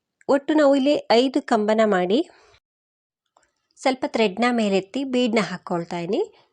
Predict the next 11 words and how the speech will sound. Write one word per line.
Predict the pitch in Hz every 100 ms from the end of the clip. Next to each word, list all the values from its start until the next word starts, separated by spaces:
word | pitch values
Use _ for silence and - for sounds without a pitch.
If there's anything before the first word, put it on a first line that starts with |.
| _ _ _
ಸ್ಟಾರ್ಟಿಂಗ್ | - - 202 190 240 233
ಮಾತ್ರ | 214 247
ಇಷ್ಟೇ | 226 - 214
ಕಂಬನ | 214 185 185 185 190
ಹಾಕ್ಕೊಳ್ಬೇಕು. | 185 180 190 175 170 170 - 330 403 _ _ _ _ _ _ 220
ನಾನಿಲ್ಲಿ | 226 226 226
ಮೂರು | 233 208 226 285
ಬೀಡ್ಗಳನ್ನ | 269 214 214 208 202 208
ಒಟ್ಟಿಗೆ | 196 190 - 254 240
ನಿಡಲ್ನಿಂದ | 214 190 208 220 208
ತಗೊಂಡು | 196 202 202 185 190